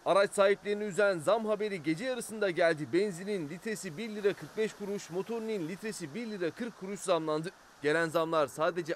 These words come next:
araç sahiplerini de ilgilendirmiyor. Araç alacak durumu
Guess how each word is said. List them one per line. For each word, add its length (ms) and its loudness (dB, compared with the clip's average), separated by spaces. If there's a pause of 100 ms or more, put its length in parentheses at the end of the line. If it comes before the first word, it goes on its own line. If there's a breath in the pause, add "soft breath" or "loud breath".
araç 240 4
sahiplerini 580 0
de 100 -4
ilgilendirmiyor. 840 2 (260)
Araç 280 0
alacak 460 0
durumu 260 -4